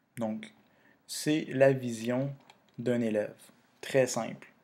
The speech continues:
On peut aller afficher tous les devoirs. Aucun devoir, parce que sont tous déjà faits. Donc, on peut aller voir les devoirs qui sont faits. Et on peut retourner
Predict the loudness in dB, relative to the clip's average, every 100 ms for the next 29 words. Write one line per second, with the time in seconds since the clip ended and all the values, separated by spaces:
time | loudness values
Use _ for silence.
0 | -20 -20 -20 -20 -6 0 4 10 10 10
1 | 2 0 0 -6 -2 -2 -4 -8 _ _
2 | -8 -2 2 4 4 4 2 0 -8 -14
3 | _ _ _ _ _ _ _ _ _ _
4 | _ _ _ _ _ _ _ _ _ _
5 | -2 0 2 4 6 6 4 2 -6 -4
6 | -2 0 0 0 -2 0 0 2 2 0
7 | -4 -6 -8 -8 -12 -20 _ -12 -8 -4
8 | 0 2 2 0 -2 -2 -6 -14 _ _
9 | _ _ _ -8 -2 -2 -2 -6 _ _
10 | -2 0 2 2 2 0 -10 -6 -6 -6
11 | -6 -6 -10 _ _ _ _ _ _ _
12 | _ _ _ _ _ _ _ _ _ -14
13 | -14 -16 _ _ _ _ _ _ -4 0
14 | 2 4 4 4 4 0 0 -2